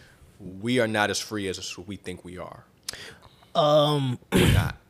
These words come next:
Speaker 2: whatchamacallit has said something interesting about,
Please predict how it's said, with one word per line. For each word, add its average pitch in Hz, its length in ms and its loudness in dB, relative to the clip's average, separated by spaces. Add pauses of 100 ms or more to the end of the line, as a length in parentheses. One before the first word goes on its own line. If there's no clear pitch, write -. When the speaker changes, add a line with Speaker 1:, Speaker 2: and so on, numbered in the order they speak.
(240)
Speaker 2:
whatchamacallit 135 680 4
has 104 180 -4
said 139 280 8
something 127 320 -2
interesting 135 600 4
about, 110 540 0